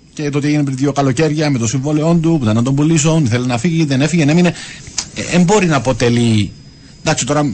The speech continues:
συ-, συγκεκριμένο επίπεδο στο Λοΐζο, δεν μπορεί να μείνει στο τι έγινε πριν δύο καλοκαίρια ο Λοΐζος. Και το ξανακάνω πιο ελληνικό, και ο κάθε Λοΐζος, ε, για να έχει έναν άλοθη για το τι μπορεί να πετύχει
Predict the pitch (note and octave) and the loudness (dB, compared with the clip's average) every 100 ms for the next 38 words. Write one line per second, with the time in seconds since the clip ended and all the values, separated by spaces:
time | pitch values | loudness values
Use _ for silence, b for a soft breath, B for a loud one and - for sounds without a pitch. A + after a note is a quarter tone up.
0 | F2 G2 B2 C#3 - - B2+ A#2 A#2+ A#2 | -6 -4 -2 -2 -2 -2 0 2 2 2
1 | A2+ C3+ C#3 C#3+ B2+ A#2+ A2+ - - D3 | 2 2 0 0 2 0 -2 -6 -2 0
2 | F3 D3+ C#3 B2 B2 A#2+ A#2+ A2+ G#2+ A2+ | 2 2 2 2 0 0 2 2 2 2
3 | A2+ G#2+ A2 A2 G#2+ A2 G2 G2+ F2+ - | 2 2 0 2 2 2 2 0 -4 -6
4 | - - G3+ F3 - - D#3+ - D#3 C#3+ | -14 -6 -2 -2 -4 -8 -6 -2 0 2
5 | D#3+ - D3 C3+ A#2 B2+ A#2 - D3 D#3 | 0 0 2 2 2 0 0 0 0 0
6 | C3 D3+ C3 B2+ A2 A2 G2+ - B B | 0 2 2 2 2 0 -2 -10 B B
7 | B B B B B - - - - B2 | B B B B B -20 -20 -12 -2 0
8 | A#2+ A#2+ A#2 C3+ C3+ C#3+ C3 C#3 C3+ B2 | 2 2 2 0 0 0 2 2 2 0
9 | B2+ A2+ G2 A2+ C3 A#2+ C3 B2 A2+ D3 | 0 -2 -2 -2 -2 0 -2 -4 0 0
10 | C#3 A2+ B2 B2 C3 A#2+ A#2 B2+ A2+ A2+ | 2 2 2 2 0 0 0 0 0 0
11 | G#2+ | -2